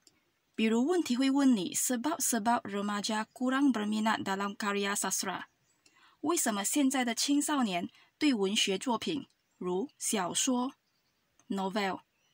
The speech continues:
cerpen、短篇小说和puisi诗歌不感兴趣？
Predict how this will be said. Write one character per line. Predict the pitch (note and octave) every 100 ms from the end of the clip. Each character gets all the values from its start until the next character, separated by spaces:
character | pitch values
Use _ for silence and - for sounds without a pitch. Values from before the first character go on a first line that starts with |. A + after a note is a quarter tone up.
| _ _ _
cerpen、 | - C4 C4 D4 A#3 - _ _ _ _
短 | G3+ G3
篇 | B3 B3+
小 | C4 F#3+
说 | F#3 A3 G3 G3 - -
和 | F#3+
puisi | - A#3+ A#3+ - A#3
诗 | - - C4 B3
歌 | B3 B3
不 | C#4
感 | F#3
兴 | F#3 G3+
趣？ | - A3 -